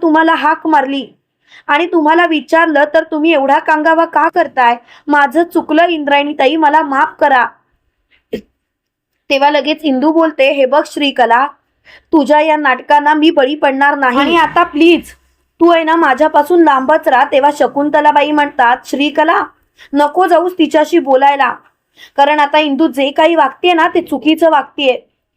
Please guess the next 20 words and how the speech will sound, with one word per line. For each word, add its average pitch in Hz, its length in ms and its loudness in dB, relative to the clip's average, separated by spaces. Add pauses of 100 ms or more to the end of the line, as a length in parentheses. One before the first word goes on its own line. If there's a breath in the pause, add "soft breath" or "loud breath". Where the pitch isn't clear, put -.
(300 loud breath)
आणि 285 180 0
मला 302 260 2
याच 311 340 0
गोष्टीचा 320 520 0
त्रास 302 400 -2
व्हायला 294 260 2
लागलाय. 262 360 2 (520 loud breath)
इंदू, 311 280 2
अगं, 339 240 2
कधीतरी 339 580 0
सुधार, 339 380 0
कधीतरी. 320 680 0 (320 soft breath)
असं 311 260 2
वागून 320 320 0
तुला 339 240 2
काय 330 300 0
मिळतंय? 339 400 0
तेव्हा 294 280 0
इंदू 285 320 -2
बोलते, 302 420 0